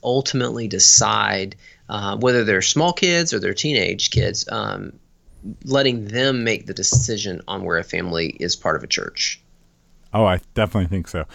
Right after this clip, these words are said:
Speaker 2: Have you ever, uh, Ben, you ever watched House Hunters? Uh, I assume your wife might be more interested in it than you are.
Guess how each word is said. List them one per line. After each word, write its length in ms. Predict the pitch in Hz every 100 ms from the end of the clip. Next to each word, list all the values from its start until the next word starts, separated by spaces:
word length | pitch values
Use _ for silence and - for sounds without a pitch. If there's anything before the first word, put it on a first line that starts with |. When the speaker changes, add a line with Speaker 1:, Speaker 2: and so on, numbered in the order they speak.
| - -
Speaker 2:
Have 140 | - 156
you 120 | 196
ever, 380 | 165 165 143 -
uh, 180 | 110 101
Ben, 260 | 110 123
you 220 | 123 139
ever 140 | 135 117
watched 280 | 110 104 -
House 260 | 110 107
Hunters? 420 | 117 110 104 - -
Uh, 200 | 98 95
I 120 | 90 92
assume 400 | - 110 98 85
your 140 | 87
wife 300 | 95 92 -
might 200 | 101 95
be 120 | 101
more 180 | 104 95
interested 360 | 90 - 101 92
in 40 |
it 100 | 95
than 160 | 98 95
you 180 | 92 90
are. 220 | 95